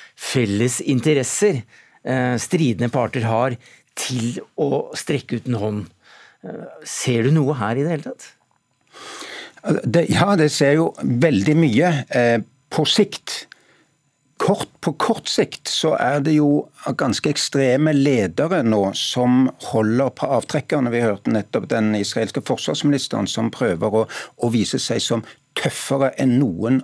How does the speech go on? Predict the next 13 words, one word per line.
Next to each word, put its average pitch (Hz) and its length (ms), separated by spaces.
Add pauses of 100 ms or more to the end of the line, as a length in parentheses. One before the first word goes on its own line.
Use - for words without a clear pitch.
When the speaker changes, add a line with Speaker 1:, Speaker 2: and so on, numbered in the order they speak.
Speaker 2:
andre 113 400
på 120 240
Israels 135 420
side, 113 240
og 139 140
mener 117 340
han 127 140
har 107 260
politiske 117 880
kortsiktige 101 640
gevinster 101 420
for - 140
det. 82 220